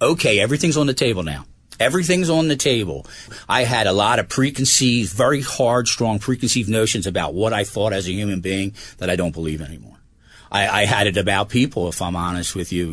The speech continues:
you know, um, so, so, and, and I realized that I'm excluding so many different people in my life and so many different experiences. And so I was able to get out there and experience them, you know. Um, and like I said, l-,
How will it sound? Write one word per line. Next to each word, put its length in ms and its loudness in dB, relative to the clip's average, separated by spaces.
you 100 -2
know, 320 0
um, 460 -4
so, 180 0
so, 260 -2
and, 300 -2
and 160 0
I 60 -4
realized 760 0
that 80 -4
I'm 140 0
excluding 400 0
so 160 0
many 140 -2
different 280 -8
people 240 -8
in 60 -6
my 120 -6
life 260 -6
and 80 -8
so 120 -6
many 140 -6
different 300 -8
experiences. 720 -6
And 100 -8
so 180 -2
I 60 -4
was 180 -4
able 240 -4
to 140 -6
get 160 2
out 240 2
there 480 -4
and 180 -6
experience 680 -4
them, 280 -8
you 80 -6
know. 340 -8
Um, 460 -6
and 340 -4
like 200 -6
I 40 2
said, 260 0
l-, 80 -8